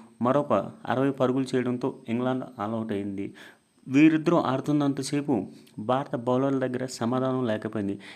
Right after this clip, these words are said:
ఎంతలా అంటే గిల్ ఎన్ని ప్రత్యామ్నాయ బౌలింగ్లు ఎంచుకున్నప్పటికీ వీరిని విడదీయలేకపోయారు. వీరిద్దరిని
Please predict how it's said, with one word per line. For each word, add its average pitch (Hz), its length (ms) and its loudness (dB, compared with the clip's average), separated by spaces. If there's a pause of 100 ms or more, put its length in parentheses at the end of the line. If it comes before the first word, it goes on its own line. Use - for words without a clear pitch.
(140)
ఎంతలా 143 320 2
అంటే 143 180 2
గిల్ 131 380 0
ఎన్ని 135 180 4
ప్రత్యామ్నాయ 139 600 0
బౌలింగ్లు 127 560 0
ఎంచుకున్నప్పటికీ 113 800 -2 (380)
వీరిని 131 240 6
విడదీయలేకపోయారు. 110 960 0 (280)
వీరిద్దరిని 143 460 6